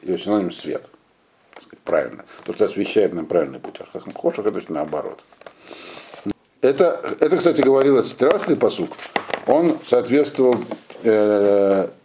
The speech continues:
тому, что написано в одиннадцатом пасуке, «Мезима тишмор алеха». Это касается хохмы. То есть, э, с точки зрения хохмы, человек, вот,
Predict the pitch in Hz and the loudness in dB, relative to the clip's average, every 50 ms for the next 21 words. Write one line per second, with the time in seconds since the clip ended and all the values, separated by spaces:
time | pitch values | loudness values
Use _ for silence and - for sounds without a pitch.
0 | _ _ - - - - 117 113 110 110 104 113 117 117 117 127 123 113 117 120 | _ _ -18 -8 -2 0 0 0 -2 -4 0 2 2 2 4 2 2 2 2 0
1 | 110 92 117 110 - 175 175 180 - 117 - - - - - _ - - 113 127 | 2 2 2 2 2 0 0 0 0 -2 -2 -4 -10 -20 -20 _ -4 0 2 4
2 | 123 113 113 127 131 139 151 147 147 135 123 - - 131 131 120 117 113 104 90 | 4 4 4 4 4 4 4 4 2 0 0 2 4 4 4 6 6 4 4 2
3 | 82 - - 92 87 - - _ _ _ _ _ _ _ _ _ _ - - - | 2 0 -2 -10 -14 -16 -18 _ _ _ _ _ _ _ _ _ _ -20 -20 -20
4 | _ - - 113 120 139 127 127 127 135 131 - - 117 - - 117 - - 117 | _ 0 0 2 2 4 2 4 4 2 0 2 0 0 0 0 -2 0 0 0
5 | 104 85 71 - - _ _ _ _ _ _ _ _ _ _ _ - - - - | 0 0 -2 -6 -16 _ _ _ _ _ _ _ _ _ _ _ -20 -20 -20 -20
6 | _ _ _ - 104 101 95 - - - - 110 104 104 104 104 104 98 85 - | _ _ _ 0 2 2 2 2 -2 -8 -2 2 4 4 6 6 4 4 2 -2
7 | - - - - - - - - - - - - - _ _ _ _ - - - | -8 -20 -20 -20 -14 -14 -14 -14 -16 -18 -18 -20 -20 _ _ _ _ -20 -20 -16
8 | - - - 120 117 - 131 120 123 131 143 135 131 127 120 113 101 - - - | -6 -2 -2 -2 0 2 2 4 4 4 4 4 4 4 4 2 2 0 -2 0
9 | - 190 220 202 - 147 120 113 113 123 120 - - - - 120 135 156 147 - | 2 4 2 2 2 2 2 2 2 2 -2 -4 -8 0 2 4 4 4 2 -2
10 | - - - - - 110 98 - | -10 -16 -18 -14 -12 -12 -12 -12